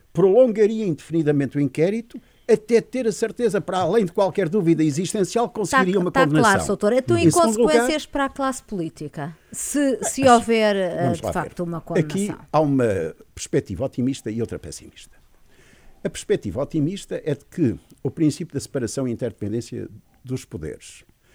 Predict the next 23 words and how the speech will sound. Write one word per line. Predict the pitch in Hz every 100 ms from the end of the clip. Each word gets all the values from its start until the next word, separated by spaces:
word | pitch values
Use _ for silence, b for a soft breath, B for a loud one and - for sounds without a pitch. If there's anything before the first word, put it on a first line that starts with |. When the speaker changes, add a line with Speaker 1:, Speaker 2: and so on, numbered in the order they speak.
| b b b b
Speaker 1:
o | 107
princípio | 139 131 127 165 170 160
da | 143
independência | 135 131 117 151 151 131 101 _
dos | - 135 -
tribunais, | 123 110 92 64 - - _
do | -
artigo | - 113 123
duzentos | 110 151 120
e | 120
três. | 113 87 64 -
Os | -
tribunais | - 87 98 131
estão | - 101
só | - 143
sujeitos | 147 - 151 -
à | 151
lei, | 113 113 113
são | -
independentes | 98 98 110 117 120
interna | 127 117 131 139
e |
externamente, | 131 131 135 147 117 135 -